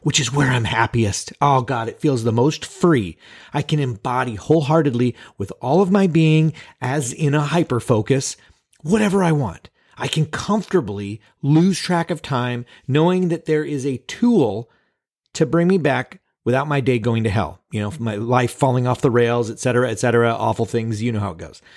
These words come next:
So I did this for playing guitar, and it went a little something like this.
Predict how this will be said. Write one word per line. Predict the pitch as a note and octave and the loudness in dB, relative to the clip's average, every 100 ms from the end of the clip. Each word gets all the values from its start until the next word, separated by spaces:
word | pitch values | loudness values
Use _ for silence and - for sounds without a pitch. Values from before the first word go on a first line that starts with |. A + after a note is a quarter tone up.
| - _ _ _ | -20 _ _ _
So | - | 0
I | D3+ | 2
did | D3 F#3+ | 2 0
this | D3 - | 0 0
for | C#3 | -2
playing | C#3 C#3 A#2 | 0 0 -2
guitar, | - E3 A2+ G#2+ - | -2 0 0 0 0
and | D3+ | 0
it | E3 | 0
went | F3+ | 0
a | D3+ | 2
little | C#3+ C#3 | 2 2
something | - A3+ C#3+ C3+ | -2 -4 -2 0
like | D#3 - | -2 0
this. | F4+ F#4+ - - | 0 0 -4 -12